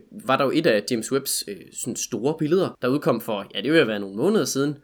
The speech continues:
men, øh, det var jo faktisk af Neptun og, og de her ringe, hvor man kan se den. Og, øh, nogle af månerne, blandt andet Triton, meget, meget klart.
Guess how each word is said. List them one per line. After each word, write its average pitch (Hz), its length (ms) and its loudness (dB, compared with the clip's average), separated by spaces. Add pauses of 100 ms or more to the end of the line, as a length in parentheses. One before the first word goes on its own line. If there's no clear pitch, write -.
(240)
men, 123 140 0
øh, 117 120 0
det 196 100 2
var 214 80 2
jo 139 60 2
faktisk 127 420 -8
af 190 120 -4 (100)
Neptun 143 460 -4 (100)
og, 110 100 -2
og 110 300 -4
de 139 60 -4
her 127 160 0
ringe, 117 160 -2
hvor 147 100 -4
man 113 100 -4
kan 120 120 -12
se 135 160 -8
den. 107 120 -12 (420)
Og, 190 200 6
øh, 127 180 6
nogle 139 200 4
af 151 40 4
månerne, 131 380 4
blandt 98 240 -8
andet 139 320 0
Triton, - 460 -4
meget, 120 180 -6
meget 113 160 -6
klart. 139 340 -4